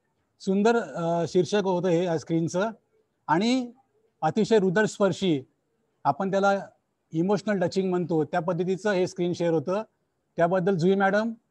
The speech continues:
आपलं खूप आभार. त्याचप्रमाणे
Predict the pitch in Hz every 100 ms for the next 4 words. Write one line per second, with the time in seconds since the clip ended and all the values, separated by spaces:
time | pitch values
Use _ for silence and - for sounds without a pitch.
0 | _ _ 147 151 175 185 202 - 156 160
1 | 190 214 - _ _ _ 185 196 202 208
2 | 214